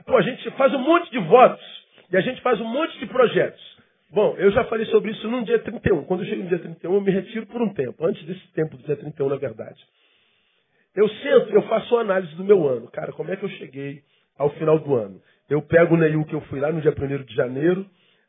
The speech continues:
ah, faço uma análise rápida da minha história e vejo como é que eu cheguei no final do ano. Algumas perguntas nos ajudam a, a fazer essa análise. É como eu faço entre o-, eu faço algumas perguntas particulares. As,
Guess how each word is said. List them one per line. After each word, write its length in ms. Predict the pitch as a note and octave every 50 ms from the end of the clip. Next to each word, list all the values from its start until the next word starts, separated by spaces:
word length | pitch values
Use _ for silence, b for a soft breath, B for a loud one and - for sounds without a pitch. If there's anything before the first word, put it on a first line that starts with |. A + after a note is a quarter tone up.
| _ _
ah, 280 | - C3+ C3+ B2+ - - -
faço 180 | D3 C#3+ - -
uma 80 | D#3
análise 320 | C#3+ C#3 C#3+ C#3+ D3 C3+ C#3
rápida 420 | B2+ - B2+ C#3 D3 - - B2+
da 100 | C3 B2+
minha 140 | B2+ C3 B2
história 440 | - - - - B2+ C#3 C#3+ D3 D3
e 20 |
vejo 240 | C3 C#3 C#3 C3+ -
como 140 | D3 B2 C3
é 40 | C3+
que 60 | D3
eu 60 | C#3
cheguei 320 | - - C3 B2 B2 B2+
no 60 | C3 C3
final 240 | - C#3 C#3 C#3+ C#3
do 100 | C#3 C3+
ano. 180 | G#2+ G2+ - b b b b b b b b
Algumas 360 | b D#3+ F#3+ G3 C4+ C4+ C4 -
perguntas 500 | C4+ A#3 G#3+ - A#3 B3 - A#3 G3 D#3+
nos 160 | A3 G#3 -
ajudam 500 | - A3+ E3 F#3+ G#3+ A3 G3 G3 D#3+ - b b b b
a, 280 | - D3+ E3 - - E3+
a 20 |
fazer 340 | - - F#3 E3+ - F#3+ F#3
essa 240 | F3+ F3 - - G#3+
análise. 420 | G#3 G3+ F#3 D3+ B2 G#2 G2 - - - _ _ _ _ _ _ _ _ _ _ _ _ _ _ _ _ _ _ _ _ _ _ _ _ -
É 120 | - -
como 280 | - - E3 F3+ F3+ F3+
eu 160 | F#3+ F#3 F#3
faço 340 | - E3 D#3+ D#3+ D#3+ - E3
entre 220 | D#3 D#3 - D#3+
o-, 160 | C3+ C#3+ - -
eu 140 | C#3 C3+
faço 200 | - D3 D3+ -
algumas 220 | D#3+ D3 D3 D3 -
perguntas 340 | - C#3 B2+ C#3+ - D#3 -
particulares. 560 | - D#3+ D#3 - - - D#3 C#3 A2+ G#2 G#2 C3+
As, 80 | C#3